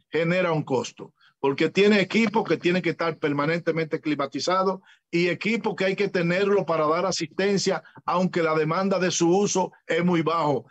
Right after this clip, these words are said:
Comparado con el costo que tiene el equipo, pues evidentemente que usted no tiene cómo recuperar esos costos en, en, ni siquiera en el mediano plazo. Entonces, hay que hacer conciencia con eso. Yo estoy de acuerdo con la dida que asuma su, su papel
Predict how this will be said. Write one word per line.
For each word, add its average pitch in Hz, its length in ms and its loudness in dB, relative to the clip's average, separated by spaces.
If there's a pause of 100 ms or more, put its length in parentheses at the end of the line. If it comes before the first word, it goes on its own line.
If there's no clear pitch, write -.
(160)
Comparado 156 600 0
con 185 180 0
el 175 180 0
costo 185 420 -2
que 139 120 -4
tiene 156 220 -2
el 180 60 0
equipo, 180 420 -2
pues 151 120 -2
evidentemente 151 800 -2 (300)
que 131 80 0
usted 135 240 0
no 156 120 0
tiene 151 280 0
cómo 156 240 -2
recuperar 139 540 -2
esos 135 200 -4
costos 127 440 -4 (280)
en, 131 300 4
en, 139 280 0
ni 135 80 4
siquiera 151 380 2
en 156 80 2
el 147 80 2
mediano 135 440 2
plazo. 104 360 -8
Entonces, 139 480 2 (260)
hay 151 220 0
que 170 120 0
hacer 175 320 2
conciencia 156 540 0
con 117 220 -4
eso. - 260 -12 (280)
Yo 165 140 2
estoy 214 260 4
de 220 80 6
acuerdo 190 440 2
con 165 200 0
la 127 120 2
dida 143 300 0
que - 120 -6
asuma 175 320 -2
su, 202 360 0 (500)
su 190 380 0
papel 131 640 -2